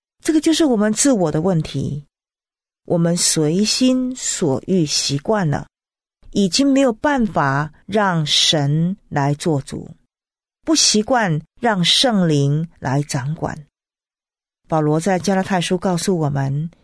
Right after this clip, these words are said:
他说，当顺着圣灵而行，而且提醒我们情欲跟圣灵是相争的。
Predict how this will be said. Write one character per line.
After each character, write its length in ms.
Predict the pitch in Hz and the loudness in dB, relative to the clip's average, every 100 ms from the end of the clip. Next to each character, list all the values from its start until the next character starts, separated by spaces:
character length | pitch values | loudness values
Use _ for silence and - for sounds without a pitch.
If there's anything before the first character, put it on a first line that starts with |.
| _ _ | _ _
他 160 | - 180 | -4 -2
说， 420 | - 180 175 175 - _ _ _ | 0 2 2 -2 -8 _ _ _
当 280 | 247 233 240 | -2 0 0
顺 360 | - 339 302 | 2 2 2
着 140 | 202 175 | 2 2
圣 460 | - 285 226 180 | 2 2 2 2
灵 440 | 160 143 147 165 196 _ | 2 2 2 2 -2 _
而 240 | - 139 156 | -4 -2 0
行， 640 | - - 131 131 143 185 _ _ _ _ _ - | 0 0 -2 -4 -6 -8 _ _ _ _ _ -6
而 100 | 165 | -2
且 140 | 160 | -2
提 220 | - 202 | 0 0
醒 240 | 208 226 220 | 2 2 2
我 80 | |
们 360 | 160 147 151 180 - _ | 2 2 2 0 -4 _
情 460 | - - 190 180 233 | -2 2 2 4 4
欲 360 | 285 233 151 - - - | 4 4 0 -4 -12 -2
跟 240 | 208 208 | 0 2
圣 500 | 208 - 294 220 170 | 0 2 2 2 2
灵 240 | 156 143 | 2 2
是 200 | 165 185 | 0 0
相 480 | 156 - 214 202 202 | -2 0 0 0 -4
争 320 | - 214 196 | -2 -2 -2
的。 240 | 196 143 | -2 -6